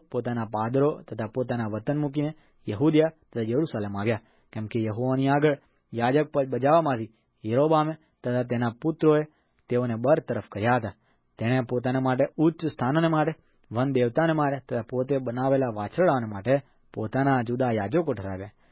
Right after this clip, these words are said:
તેઓની પાછળ ઇસ્રાયેલના સર્વ કુળોમાંથી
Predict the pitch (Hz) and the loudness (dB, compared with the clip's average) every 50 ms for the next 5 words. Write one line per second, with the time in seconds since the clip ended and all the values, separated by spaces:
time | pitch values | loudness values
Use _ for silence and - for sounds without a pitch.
0 | _ _ _ - 110 113 117 120 120 113 - 113 117 117 139 143 156 156 - _ | _ _ _ -6 -4 -2 -2 -2 -2 -2 -2 -2 0 2 2 2 2 0 -2 _
1 | _ _ - 117 110 - - 127 123 120 123 120 113 104 - - 123 131 135 131 | _ _ -10 -10 -8 -6 -2 -2 0 0 0 -2 -2 -4 -4 0 2 2 2 2
2 | - 147 147 143 143 147 143 139 143 143 | 2 2 2 2 2 0 -2 -2 -4 -8